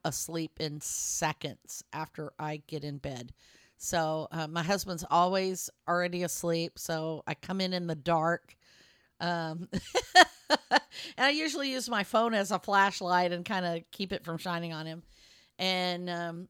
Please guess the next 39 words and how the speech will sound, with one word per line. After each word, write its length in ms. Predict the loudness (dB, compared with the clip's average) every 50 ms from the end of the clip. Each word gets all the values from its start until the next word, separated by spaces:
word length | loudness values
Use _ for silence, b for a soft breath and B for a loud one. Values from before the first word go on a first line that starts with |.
| _ -6
and 100 | -4 -2
I 60 | -2
have 140 | -2 -2 -2
a 40 |
C 220 | -4 -4 -4 -4 -4
pap, 320 | -2 -2 -2 -2 0 -2
and 120 | -4 -4 -2
once 220 | -4 -4 -2 -2
I 80 | -4 -2
put 200 | -2 -6 -4 -4
that 180 | -4 -2 -2
C 180 | -4 -4 -4 -2
pap 300 | 0 2 2 2 2 0
on 440 | 0 0 0 0 0 -2 -2 -6 -10 _ -4
and 100 | -2 -2
lay 220 | 2 2 2 2 4
down 260 | 4 2 0 0 -2
in 100 | -2 -4
the 80 | -4 -2
bed, 420 | 0 0 2 2 2 0 -2 -4 -6 -6
I'm, 400 | -4 -4 -4 -4 -6 -8 -12 -16 b b b b b b b
I, 180 | -2 -2 -2 -4 -6 -12 _ -2
I 120 | 0 0
just 260 | 0 -2 -8 -10 -6
fall 220 | -6 -6 -6 -6 -8
asleep 380 | -10 -10 -10 -10 -10 -10 -12 -16 _ -12
immediately. 960 | -10 -10 -8 -10 -10 -10 -10 -10 -10 -8 -10 -10 -12 -12 -14 -16 -16 -16 -18 B B B B B B B B B B -2
Um, 460 | -2 0 0 -2 -4 -4 -6 -10 -12 -14 _ _ _ _ _ _ _
most 400 | -4 0 2 2 2 2 -2 -4
nights, 480 | -6 -8 -10 -10 -14 -18 _ -20 -20 -20 _ _ _ -12
most 280 | -10 -10 -10 -10 -12 -16
nights. 420 | -16 -16 -18 -20 _ -20 -20 -20 _
So 360 | -16 -10 -8 -6 -6 -6 -6 -6
that's, 500 | -4 -2 -2 -2 -4 -8 -10 -12 -12 -12 b b b b b b b b b b
it's 220 | -4 -2 -2 -2
a 60 | -4
pretty 400 | -4 -4 -4 -4 -2 -2 -4 -4
simple 580 | -4 -4 -4 2 2 2 2 4 0 0 0 0
routine. 840 | -4 -6 -6 -6 -8 -6 -6 -6 -6 -4 -4 -6 -6 -6 -8 -10